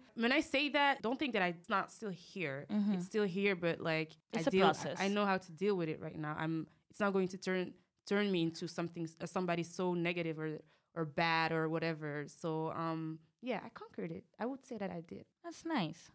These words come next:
Speaker 1: Thank
Speaker 2: I'm happy
Speaker 1: you.
Speaker 2: for you.
Speaker 1: <laughs> Thanks.
Speaker 2: <laughs> So you're a self-published author. Is that by choice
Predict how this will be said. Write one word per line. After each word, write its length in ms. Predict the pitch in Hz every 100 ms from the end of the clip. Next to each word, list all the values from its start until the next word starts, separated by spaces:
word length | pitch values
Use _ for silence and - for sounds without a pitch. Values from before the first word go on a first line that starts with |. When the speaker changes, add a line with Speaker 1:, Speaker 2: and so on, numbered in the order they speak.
| -
Speaker 1:
Thank 140 | 226
Speaker 2:
I'm 80 | 226
happy 280 | 220 175 175
Speaker 1:
you. 60 |
Speaker 2:
for 140 | 185 147
you. 160 | 147 202 185
Speaker 1:
<laughs> 200 | 170 -
Thanks. 640 | 165 156 - - - 294 - - 294 - -
Speaker 2:
<laughs> 0 | 233 202 - - - - - -
So 280 | - 262 240
you're 260 | 226 247
a 60 | 269
self-published 800 | - 233 - - 233 202 175 -
author. 420 | 160 - 151 214 - _ -
Is 140 | 247
that 200 | 277 370
by 160 | 294 233
choice 640 | 233 - 339 392 - -